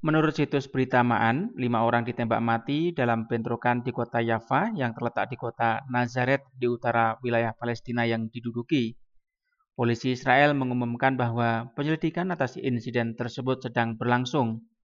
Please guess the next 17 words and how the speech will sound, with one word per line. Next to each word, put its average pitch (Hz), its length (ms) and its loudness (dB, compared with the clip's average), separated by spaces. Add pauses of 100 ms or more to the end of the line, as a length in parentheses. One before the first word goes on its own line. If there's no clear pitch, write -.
(1040)
Warga 170 320 8
Palestina 185 640 4
telah 175 160 2
berulang 147 320 -2
kali 139 320 2
memprotes 127 560 -2
adanya 120 320 -4
ketidakamanan 123 880 0
di 123 80 -6
kota-kota 120 480 -8
Arab 123 400 0
Palestina 123 480 -2
yang 123 240 -2
diduduki 120 720 -6
dengan 120 320 -2
mengadakan 117 560 -2
demonstrasi. 113 800 -2